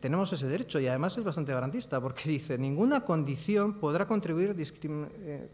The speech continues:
a la discriminación ni obstáculo a la libre circulación de los pacientes". Es decir,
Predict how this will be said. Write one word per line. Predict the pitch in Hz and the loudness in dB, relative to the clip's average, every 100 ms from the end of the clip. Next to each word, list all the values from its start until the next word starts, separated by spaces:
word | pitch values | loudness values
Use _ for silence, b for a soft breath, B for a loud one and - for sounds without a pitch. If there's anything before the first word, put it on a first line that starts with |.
| - | -4
a | 147 | 0
la | 139 | 0
discriminación | 147 - 147 143 190 208 | -2 -2 -4 -2 0 0
ni | |
obstáculo | 170 - - 208 | 0 -2 2 2
a | |
la | 165 | 2
libre | 202 208 | 2 0
circulación | 196 160 151 190 | -2 0 0 0
de | 190 | -2
los | 170 | -2
pacientes". | 143 147 190 143 | -4 -4 -4 -4
Es | 131 | -4
decir, | 151 - | -6 -6